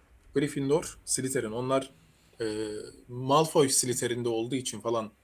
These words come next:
filmlerde teşekkürler, zahmet olmuş, biraz göstermişler ama Ravenclaw ve Hufflepuff da, e, kitabı okuyunca bütün hepsinin nasıl bölümler olduğunu, niye var olduklarını,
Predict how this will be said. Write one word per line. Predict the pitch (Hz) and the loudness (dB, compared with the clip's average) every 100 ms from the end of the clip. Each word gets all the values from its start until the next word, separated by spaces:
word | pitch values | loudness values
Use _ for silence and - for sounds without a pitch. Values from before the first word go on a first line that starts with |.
| _ _ _ _ _ - | _ _ _ _ _ -14
filmlerde | 123 120 123 120 131 123 | -6 -2 0 2 2 0
teşekkürler, | - 117 120 127 120 | -2 -4 -4 -2 -2
zahmet | 110 117 117 117 | 0 -2 -2 -6
olmuş, | 104 - | -6 -6
biraz | 110 107 | -4 -4
göstermişler | 107 - 113 107 107 | -4 -4 -2 -4 -4
ama | 131 196 - _ - - _ - | -4 -6 -12 _ -20 -20 _ 0
Ravenclaw | 127 160 160 165 170 165 | 4 4 6 8 8 8
ve | 156 | 4
Hufflepuff | 147 160 147 165 165 - - - | 4 0 2 2 2 -6 -10 2
da, | 131 127 127 - - - - - - - | 4 4 2 4 4 2 -8 -12 -12 -8
e, | 113 107 107 107 | -4 -2 -2 -4
kitabı | - 135 | 0 4
okuyunca | 143 139 196 170 123 110 | 4 4 2 4 4 0
bütün | 139 - 170 | -6 -2 2
hepsinin | 151 - 151 151 143 | 4 4 2 0 4
nasıl | 147 147 139 - - - - | 6 6 0 -4 -16 -16 2
bölümler | 127 131 135 135 | 4 4 2 4
olduğunu, | 123 120 123 123 | 4 2 0 0
niye | 131 131 | 0 2
var | 127 127 | 2 2
olduklarını, | 123 120 - 113 120 117 | 0 -2 -4 -4 -4 -6